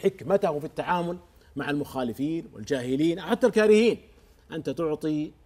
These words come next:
ردا قويا وراقيا على أي محاولة للإساءة. نحن من خلال، آه، هذه المتاحف نبين ذلك،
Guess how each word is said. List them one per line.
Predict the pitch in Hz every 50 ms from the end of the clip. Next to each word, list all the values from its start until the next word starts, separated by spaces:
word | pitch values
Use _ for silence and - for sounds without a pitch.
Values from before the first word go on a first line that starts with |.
| _ - - _ _ _ -
ردا | 127 135 139 147 160 143 127 123 117 151 143 139
قويا | 127 - 131 139 143 147 147 147 143
وراقيا | 143 143 165 160 170 185 185 180 175 170 160 - - 170 175 175 170 170 165 - - - - _ _ _ _ _ _
على | - 139 151 147
أي | 156 160 156
محاولة | 143 131 - - 156 147 143 147 143 135 131 123 117 - -
للإساءة. | 165 156 160 135 - 143 101 113
نحن | 160 165 - 226
من | 233 233 220
خلال، | - - 202 226 226 220 226 240 294 - -
آه، | - 170 160 156 156 - - - - - - - - _ -
هذه | 156 175 180 175 185
المتاحف | 160 147 143 - 196 185 151 165 175 143
نبين | 151 151 151 190 208 190 160 160 143
ذلك، | 110 113 - - - _ -